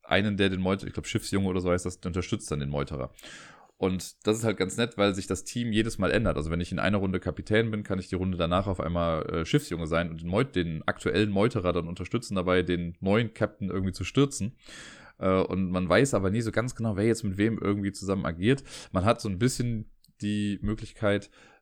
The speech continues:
äh, die erste Person, die aussteigt, nimmt sich halt von den Rollenkarten dann eine. Und wenn ich die zweite Person bin, die dann aussteigt und ich nehme eine Rollenkarte und ich sehe, der Meuterer ist schon weg, dann weiß ich natürlich, ah,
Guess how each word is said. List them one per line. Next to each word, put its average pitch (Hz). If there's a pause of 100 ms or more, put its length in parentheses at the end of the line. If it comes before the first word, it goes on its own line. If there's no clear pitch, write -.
äh, 92
die 90
erste 117
Person, 95
die 87
aussteigt, 117
nimmt 107
sich -
halt 107
von 104
den 104
Rollenkarten 110
dann 107
eine. 104
Und 104
wenn 87
ich 90
die 80
zweite -
Person 80
bin, 80
die 80
dann 78
aussteigt 95
und 90
ich 90
nehme 92
eine 87
Rollenkarte 98 (380)
und 95
ich 90
sehe, 101
der 90
Meuterer 98
ist -
schon 87
weg, 113
dann 85
weiß 90
ich 113
natürlich, 98
ah, 85